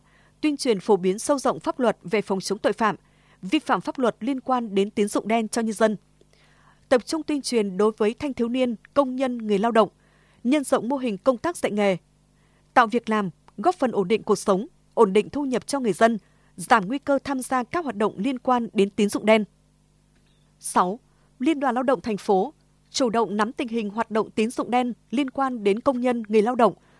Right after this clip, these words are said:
thường xuyên tuyên truyền, phổ biến, giáo dục pháp luật, phương thức, thủ đoạn và hậu quả của tín dụng đen để công nhân, người lao động nâng cao nhận thức,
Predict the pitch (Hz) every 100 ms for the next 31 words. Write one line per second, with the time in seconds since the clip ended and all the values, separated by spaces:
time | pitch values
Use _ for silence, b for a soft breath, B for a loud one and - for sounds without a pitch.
0 | b b - 254 - 214 285 302 277 -
1 | 214 180 - 208 190 190 285 - - 220
2 | 285 - 320 247 214 b b b - 294
3 | 262 330 - 262 185 202 170 - 160 208
4 | 220 - 208 247 190 - 196 277 - 226
5 | 220 b b - 202 208 285 269 269 254
6 | 220 208 240 226 180 - 208 247 - 240
7 | 202 175 311